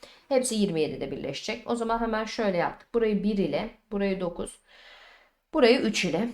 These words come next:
O zaman genişlettiğimde şöyle yirmi yedi paydaya yazarak başlıyorum. Bir artı on sekiz eksi yirmi bir mi?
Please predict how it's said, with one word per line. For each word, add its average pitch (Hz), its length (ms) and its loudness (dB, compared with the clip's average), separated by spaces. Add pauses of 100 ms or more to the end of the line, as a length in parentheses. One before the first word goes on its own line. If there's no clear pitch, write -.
(160)
O 277 40 4
zaman 269 320 6
genişlettiğimde 247 760 4
şöyle 233 240 2
yirmi 226 380 4
yedi 214 580 0
paydaya 160 500 2
yazarak 175 600 2
başlıyorum. 170 480 0
Bir 247 360 2
artı - 480 4
on 214 200 2
sekiz 202 540 -6
eksi 208 560 -2 (720)
yirmi 202 680 0
bir 233 220 6
mi? 127 140 0